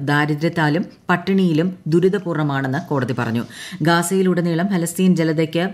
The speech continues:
ഭക്ഷണം, ജലം, വൈദ്യുതി, മരുന്നുകൾ, ചികിത്സാ സൗകര്യം ഉൾപ്പെടെയുള്ള മാനുഷിക സഹായം തടസ്സമില്ലാതെ ലഭ്യമാകുന്നു എന്ന് ഉറപ്പുവരുത്താൻ വേണ്ട നടപടികൾ കൈക്കൊള്ളാനും ഇസ്രായേലിനോട് കോടതി നിർദ്ദേശിച്ചു.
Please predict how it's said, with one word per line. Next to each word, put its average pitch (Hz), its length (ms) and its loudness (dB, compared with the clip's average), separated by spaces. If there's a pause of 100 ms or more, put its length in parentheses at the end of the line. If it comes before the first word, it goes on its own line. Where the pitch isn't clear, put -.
(100)
ഭക്ഷണം, 180 520 -2
ജലം, 156 400 0
വൈദ്യുതി, 160 500 0
മരുന്നുകൾ, 156 560 0 (360)
ചികിത്സാ 220 400 2
സൗകര്യം 180 560 0
ഉൾപ്പെടെയുള്ള 170 600 2
മാനുഷിക 180 640 0
സഹായം 165 560 -2 (340)
തടസ്സമില്ലാതെ 202 680 2
ലഭ്യമാകുന്നു 170 760 0
എന്ന് 160 180 0
ഉറപ്പുവരുത്താൻ 160 680 0
വേണ്ട 156 160 0
നടപടികൾ 160 640 -2 (100)
കൈക്കൊള്ളാനും 147 580 0 (240)
ഇസ്രായേലിനോട് 170 800 2 (100)
കോടതി 135 260 0
നിർദ്ദേശിച്ചു. 120 640 -4